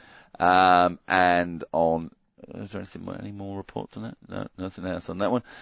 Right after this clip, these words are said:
Um, and on the men's ranking positions for twenty-three twenty-four,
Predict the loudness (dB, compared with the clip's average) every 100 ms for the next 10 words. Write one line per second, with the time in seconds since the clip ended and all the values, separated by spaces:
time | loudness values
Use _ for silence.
0 | -20 0 6 8 8 4 2 2 2 4
1 | 4 4 0 -2 0 2 2 0 -2 -6
2 | -12 _ _ _ _ 4 4 2 -2 0
3 | 0 0 -4 -2 0 -2 -4 -8 -12 -8
4 | 0 0 0 -6 -6 -2 -2 -2 -4 -6
5 | -6 2 8 10 12 12